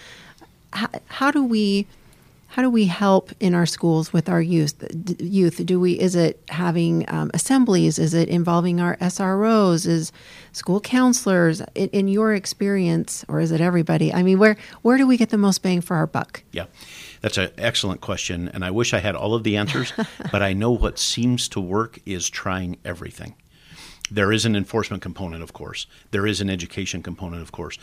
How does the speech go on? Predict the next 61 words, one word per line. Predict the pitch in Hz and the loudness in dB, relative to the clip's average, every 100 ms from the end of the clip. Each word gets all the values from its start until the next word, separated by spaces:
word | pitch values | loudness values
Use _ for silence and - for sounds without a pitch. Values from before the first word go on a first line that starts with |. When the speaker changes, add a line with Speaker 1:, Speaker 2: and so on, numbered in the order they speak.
| - | -8
Speaker 2:
There | - 101 | -4 -2
needs | 110 | -2
to | 117 | 0
be | 139 | -2
a | |
treatment | 139 170 185 - | 0 -2 -2 -4
component | - 90 90 82 - | -6 -6 -8 -10 -6
for | 117 | -6
people | - 139 120 | -4 -4 0
who | 117 | 2
are | 113 | 6
already | 120 135 110 101 | 6 4 2 0
in | 113 | 0
this, | 101 - - - - - | 0 -4 -10 -20 -10 -2
in | 120 | 0
this | 110 - | 0 0
cycle | 117 107 107 95 | 0 -2 -2 -4
of | 85 | -4
using | 90 127 123 90 | -2 0 0 -2
fentanyl. | 92 69 90 - - - | -6 -12 -14 -16 -20 -12
How | - 139 | -2 0
do | |
we | 139 | 2
get | 110 110 | 0 -2
them | 107 | -4
to | 90 | -2
stop | - - 98 - | -4 -4 -6 -8
using | 82 80 | -12 -10
it? | 71 | -8
Because | - 123 | -4 -2
it's | 120 - | -2 -2
so | - 147 | 2 2
potent | 139 - 151 - 90 - - - - 117 | 2 0 -2 -2 -10 -12 -20 -20 -8 -4
that | 107 | 0
their | 110 | 0
bodies | 107 107 104 | 2 0 -2
become | 104 101 101 | -6 -6 -4
used | 113 147 - | -4 -4 -8
to | 76 | -12
it. | - - _ _ - | -14 -20 _ _ -6
And | 110 | 0
I'll | 117 | 0
tell | - 165 | 2 2
you, | 104 101 - - - | 2 -2 -8 -16 -6
if | 110 - | -6 0
we | 135 | 2
arrest | 117 127 156 | 4 4 2
somebody, | - 98 98 | 0 -2 -2
I'll | 107 | -2
just | 101 - | -4 -6
give | 101 | -4
you | 92 | -4
an | |
example | 82 98 107 104 | -4 -4 -4 -8
of | |
the | 85 | -8
potency. | 117 117 113 95 | -8 -8 -8 -8
If | - | -6
we | 139 | -4
arrest | 107 120 - | -2 -2 -4
somebody, | 98 82 80 85 | -6 -8 -10 -14